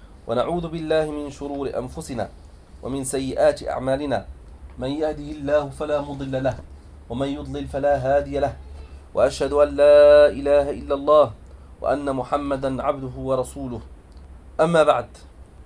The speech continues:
فهذه هي الحصة الثانية من حصص دورة المقاصد على مجالس الأصوليين، وموضوعها كما هو في علمك القيمة التشريعية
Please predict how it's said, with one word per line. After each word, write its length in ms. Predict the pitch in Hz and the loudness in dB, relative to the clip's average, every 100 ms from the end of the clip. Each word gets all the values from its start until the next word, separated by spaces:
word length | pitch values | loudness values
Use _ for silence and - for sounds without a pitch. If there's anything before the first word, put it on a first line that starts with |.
| - - | -20 -14
فهذه 540 | 117 151 175 175 165 | -2 2 2 0 -4
هي 80 | 170 | -6
الحصة 460 | 147 170 - 151 151 | -6 -8 -10 -10 -10
الثانية 560 | - 151 156 151 151 - - - - | -2 -2 0 -4 -6 -10 -20 -20 -10
من 180 | 127 131 | -10 -6
حصص 400 | 185 175 151 147 151 135 - - - | -6 -4 -4 -6 -10 -12 -18 -14 -2
دورة 300 | 156 143 131 | 2 2 0
المقاصد 640 | 135 131 117 151 143 135 127 | -4 -6 0 2 2 -2 -6
على 220 | 135 123 | -4 -4
مجالس 500 | 127 123 131 120 131 | -4 -4 -4 -4 -8
الأصوليين، 680 | 95 - 123 117 131 110 - - - - - - | -12 -12 -12 -10 -10 -10 -12 -20 -20 -20 -20 -10
وموضوعها 680 | 117 135 131 185 185 170 165 | -2 0 0 -2 0 4 4
كما 280 | 156 151 151 | 4 0 0
هو 220 | 147 143 | 0 -2
في 200 | 135 135 | -4 -6
علمك 360 | 180 165 139 - - - | -4 -4 -6 -10 -14 -4
القيمة 480 | 123 - 190 170 147 - | -4 -4 -6 -6 -6 -8
التشريعية 960 | - 135 139 135 135 143 135 135 135 | -14 -12 -8 -8 -8 -8 -8 -8 -10